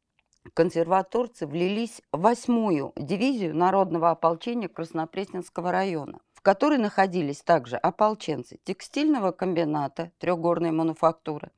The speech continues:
металлического завода «Красная Пресня», вагоноремонтного завода имени –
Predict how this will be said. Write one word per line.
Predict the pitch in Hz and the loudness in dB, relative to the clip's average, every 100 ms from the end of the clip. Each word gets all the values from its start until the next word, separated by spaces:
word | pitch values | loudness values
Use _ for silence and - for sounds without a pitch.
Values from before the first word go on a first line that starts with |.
| _ | _
металлического | 180 185 208 277 302 - - 139 135 | -2 4 4 4 -2 -12 -10 -8 -2
завода | 160 139 131 117 | -2 0 -4 -6
«Красная | - 170 143 131 120 | -6 -4 -4 -6 -10
Пресня», | - 110 139 160 - 208 - _ | -10 -8 -8 -8 -8 -8 -10 _
вагоноремонтного | - 208 240 311 247 220 214 190 - 156 151 | 2 4 6 6 4 2 0 0 0 -4 -2
завода | 151 185 151 147 123 | 0 0 0 -4 -4
имени – | 127 - 233 160 120 | -6 -4 -2 -2 -6